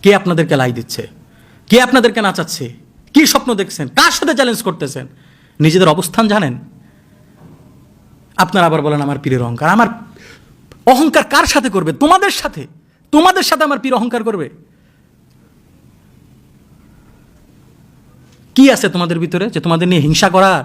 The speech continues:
তোমাদেরকে নিয়ে যে হিংসা করবে, কি আছে তোমাদের ভিতরে এমন? এরপরে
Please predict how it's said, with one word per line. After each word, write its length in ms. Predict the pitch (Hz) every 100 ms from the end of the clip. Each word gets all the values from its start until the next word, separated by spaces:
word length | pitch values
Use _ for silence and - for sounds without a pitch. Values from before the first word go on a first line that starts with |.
| - - _ _ -
তোমাদেরকে 420 | 170 196 226 247
নিয়ে 120 | 240
যে 80 | 240
হিংসা 380 | 180 214 - 269
করবে, 240 | 254 233
কি 260 | 226 285 320
আছে 180 | - 247
তোমাদের 320 | 233 196 185
ভিতরে 220 | 175 147
এমন? 260 | 131 120 127 _ _ _ _ _ _ _ _ _ _ _ _ _ _ _ _ _ _ _ _ _ _ _ _ - _ - _ _ - _ _ _ _ _ _ _ - _ _ _ _ _ _
এরপরে 360 | 175 165 170